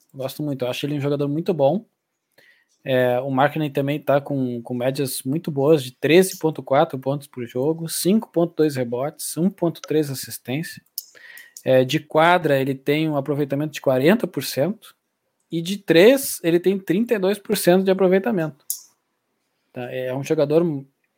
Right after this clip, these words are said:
eu acho ele muito bom pra com-, completar grupos, assim, eu acho ele, cara, um ótimo jogador. Fiquei triste por ele ter saído do, do Chicago Bulls, né? Mas, é, ele encaixou também muito bem nesse time aí do, do,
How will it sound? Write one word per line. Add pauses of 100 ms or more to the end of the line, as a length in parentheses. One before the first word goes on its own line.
(100)
eu
acho
ele
muito
bom
pra
com-, (120)
completar
grupos,
assim,
eu
acho
ele, (160)
cara, (340)
um
ótimo
jogador. (1400)
Fiquei
triste
por
ele
ter
saído
do,
do
Chicago
Bulls,
né?
Mas,
é,
ele
encaixou
também
muito
bem
nesse
time
aí
do,
do,